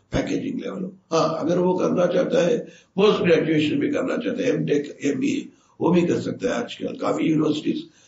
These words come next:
they are offering, some, अब कोई, some universities are offering even पीएचडी courses।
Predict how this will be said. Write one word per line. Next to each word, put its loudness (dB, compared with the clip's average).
they 4
are 0
offering, -4
some, 4
अब -4
कोई, 4
some 2
universities 2
are 2
offering 0
even -2
पीएचडी 2
courses। -10